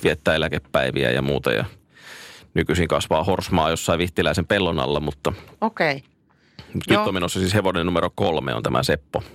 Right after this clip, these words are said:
Speaker 2: Ai, sullakin on menossa?
Speaker 1: Joo.
Speaker 2: No mulla on periaatteessa nelonen, että mä voitin.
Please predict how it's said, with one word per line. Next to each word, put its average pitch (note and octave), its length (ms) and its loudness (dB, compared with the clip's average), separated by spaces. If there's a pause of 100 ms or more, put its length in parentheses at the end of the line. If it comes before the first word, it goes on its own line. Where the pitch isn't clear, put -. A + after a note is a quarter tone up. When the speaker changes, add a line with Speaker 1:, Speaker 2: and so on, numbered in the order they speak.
(120)
Speaker 2:
Ai, C#4 120 0
sullakin G#3 560 -2
on C3 60 -4
menossa? C3+ 400 -4
Speaker 1:
Joo. E2 140 2 (160)
Speaker 2:
No A#3 60 0
mulla D4 180 4
on - 60 -4
periaatteessa A#3 640 -2
nelonen, F3 400 2
että C#3 140 -8
mä D#3+ 80 -10
voitin. G3 440 0